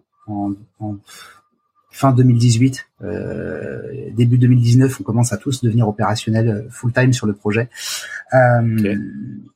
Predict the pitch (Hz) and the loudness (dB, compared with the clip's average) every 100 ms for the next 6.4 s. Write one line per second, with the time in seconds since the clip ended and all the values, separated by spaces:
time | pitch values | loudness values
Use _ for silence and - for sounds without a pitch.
0 | - 123 135 143 120 117 110 117 131 127 | 2 4 6 6 4 0 0 2 2 2
1 | - 113 117 - 127 120 117 120 127 120 | -2 0 0 0 2 4 4 4 4 2
2 | 113 123 123 - 104 101 104 104 110 107 | 4 2 2 -2 -8 -4 -2 -2 -2 2
3 | 127 127 127 - 110 113 110 113 107 107 | 4 4 2 -2 -2 -2 -2 -4 -2 -2
4 | 113 - 117 104 - 110 123 - 127 120 | -2 -2 -4 -4 -2 0 0 0 -2 -2
5 | 110 110 - 113 113 - - 113 110 107 | -4 -2 2 2 2 -4 -12 -2 0 4
6 | 127 131 131 | 4 6 4